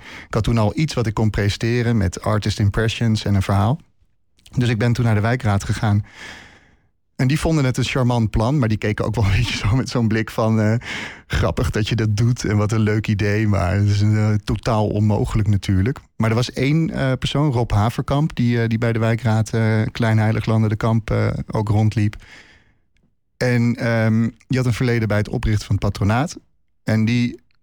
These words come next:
die dacht wel, die, die kreeg wel een twinkelingetje in zijn ogen. Die zei van, "Nou, ik vind het wel echt een heel gek en spannend plan. En ik ken wat mensen bij de gemeente. Laat ik je eens, eh,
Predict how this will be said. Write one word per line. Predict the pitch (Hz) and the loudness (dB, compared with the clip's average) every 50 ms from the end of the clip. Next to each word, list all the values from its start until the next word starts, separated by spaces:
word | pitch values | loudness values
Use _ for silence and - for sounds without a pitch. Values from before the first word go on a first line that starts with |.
| _ - | _ -4
die | 127 127 123 | -2 0 0
dacht | 127 110 98 - | 0 0 -2 0
wel, | - 135 135 139 | 0 0 0 0
die, | 143 139 135 135 | 0 0 0 0
die | 127 135 135 123 | 0 0 -2 -2
kreeg | - - 143 | -2 -2 0
wel | 135 139 | 0 0
een | 123 | 0
twinkelingetje | - - 143 143 - 147 135 131 131 123 - 123 | 0 0 -2 0 0 0 0 0 0 0 0 0
in | 123 120 | 0 0
zijn | - - 135 | 0 0 0
ogen. | 127 123 110 - - 101 | 0 0 0 -2 -2 -2
Die | 113 123 120 | -2 -2 -2
zei | - 98 - - | -2 -4 -4 -4
van, | - - | -6 -6
"Nou, | - - - 98 | -6 -6 -4 -6
ik | 98 - | -6 -6
vind | - - 95 101 | -4 -2 -2 0
het | 92 101 | 0 0
wel | 95 92 | 0 2
echt | 101 98 - | 0 0 0
een | 110 104 | 2 2
heel | 101 104 104 104 104 | 2 2 2 0 -2
gek | - - - 107 - - | -2 -4 -6 -6 -6 -4
en | - 104 101 98 | -2 0 0 0
spannend | - - - - 110 104 92 92 87 | 0 0 -2 0 0 2 2 0 0
plan. | - 123 110 95 92 87 - | 0 0 0 2 0 0 0
En | 101 95 92 92 - - - - - - - - _ _ | 0 0 0 -2 -4 -8 -18 -20 -20 -20 -20 -20 _ _
ik | - 131 113 - | -4 -4 -4 -2
ken | - 131 131 131 | 0 0 2 2
wat | 113 107 101 | 2 0 2
mensen | 104 104 104 104 - - 107 | 2 2 2 2 0 0 0
bij | 95 90 | 0 0
de | 87 92 | 0 0
gemeente. | - - 98 101 98 90 90 85 - 92 | 2 2 2 2 2 2 2 0 0 -2
Laat | 85 85 87 - | -2 -2 -2 -2
ik | - - | -2 -2
je | 110 | -2
eens, | 98 98 - - | -2 -2 -2 -2
eh, | 104 95 92 92 92 | 0 0 2 2 2